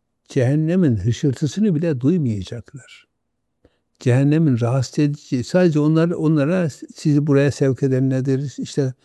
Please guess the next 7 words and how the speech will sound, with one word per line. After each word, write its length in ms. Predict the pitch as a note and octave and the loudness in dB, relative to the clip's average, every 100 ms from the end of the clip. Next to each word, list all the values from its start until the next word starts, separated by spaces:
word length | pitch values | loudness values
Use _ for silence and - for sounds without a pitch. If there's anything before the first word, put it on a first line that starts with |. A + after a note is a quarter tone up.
| _ _ _ _ _ - | _ _ _ _ _ -4
e, 320 | D3 C3 C3 - | 0 2 2 -4
işte 260 | - C#3+ | -4 -2
siz 220 | B2+ D#3 | -2 -4
şöylesiniz, 600 | A#2 C#3+ C3+ C3+ - C3 | 0 2 2 0 0 -2
böylesiniz, 460 | D3+ C3+ B2 - F#3+ | 0 0 0 -2 -4
karşılıklı 500 | - D#3+ - A#2+ G2+ | -2 -2 -2 -4 -2
konuşmalar. 640 | D3 C#3+ - C3 A2+ G#2 | -2 -2 0 -2 -2 -6